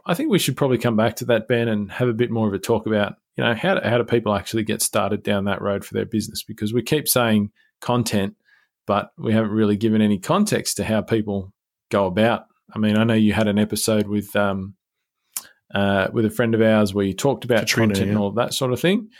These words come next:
Speaker 1: Um, but we can probably break some of that down a little bit further, just the two of us as well.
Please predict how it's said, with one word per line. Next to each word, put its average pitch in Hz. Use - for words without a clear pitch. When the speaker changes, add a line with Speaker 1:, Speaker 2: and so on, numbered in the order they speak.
Speaker 1:
Um, 104
but -
we 139
can 156
probably 151
break 110
some 107
of 98
that 95
down 98
a 92
little 98
bit 95
further, 101
just -
the 107
two 117
of 101
us 92
as 104
well. 95